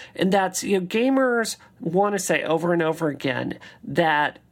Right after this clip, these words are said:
games are art. Games have art. Games are art. Well, if it's art, that means you're gonna get critiqued over the art. If you're Temco and you're putting out this kind of, um, this kind of hypersexualized game where, like, Rachel has boobs that are four <laughs> times as big as her head,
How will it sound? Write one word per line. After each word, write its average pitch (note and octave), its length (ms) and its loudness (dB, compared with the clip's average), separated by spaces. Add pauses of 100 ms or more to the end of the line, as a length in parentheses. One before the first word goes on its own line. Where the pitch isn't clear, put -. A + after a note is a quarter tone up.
games F#3 380 0
are E3 180 0
art. - 340 -4
Games D#3+ 320 0
have D#3+ 160 -2
art. - 360 -8
Games D#3 280 0
are D#3 120 0
art. - 300 -2 (280)
Well, G3+ 440 2
if F3 140 0
it's F#3 200 -2 (100)
art, G#3 320 2
that F3 160 0
means F3 220 2
you're F3 80 -2
gonna E3 200 0
get C#3 240 -2
critiqued - 720 -4
over D3+ 240 0
the D#3+ 160 0
art. A#3+ 380 0 (180)
If - 120 -16
you're F3+ 100 2
Temco A3+ 480 0
and D#3+ 80 -2
you're D#3 80 -4
putting F3 320 -2
out D3+ 160 -4
this E3 160 -2
kind D3 340 -4
of, C3 160 -4
um, B2+ 520 -6
this F3+ 240 -4
kind F3+ 240 -2
of D3 140 -6
hypersexualized E3+ 1000 -2
game E3+ 360 0 (360)
where, G3 160 4
like, D#3 200 0
Rachel D#3 520 0
has F3 220 -4
boobs E3+ 500 0
that E3 80 0
are D3+ 80 2
four C#3+ 280 -2
<laughs> - 0 -
times F3+ 400 -2
as E3 120 -6
big D3+ 240 -4
as F#3+ 100 -4
her D#3 140 -2
head, D3+ 360 0